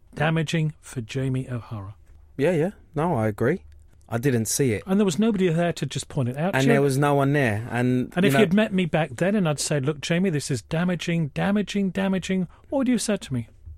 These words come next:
Speaker 2: Yeah, you're probably right.
Speaker 1: Would you have done something about it?
Speaker 2: Yeah.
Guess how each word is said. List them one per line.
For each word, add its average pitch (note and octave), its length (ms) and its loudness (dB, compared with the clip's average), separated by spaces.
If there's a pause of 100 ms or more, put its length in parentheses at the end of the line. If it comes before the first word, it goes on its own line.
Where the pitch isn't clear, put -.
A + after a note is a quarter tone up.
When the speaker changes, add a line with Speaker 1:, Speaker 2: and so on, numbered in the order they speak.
(960)
Speaker 2:
Yeah, C#3 140 -4
you're G2+ 160 -6
probably G#2 320 -8
right. A#2 260 -6 (500)
Speaker 1:
Would C#3 140 -2
you B2 60 -2
have A2+ 60 -6
done C3+ 160 0
something C3 220 -4
about D3 320 -6
it? C#4+ 100 -20 (160)
Speaker 2:
Yeah. C3 220 -2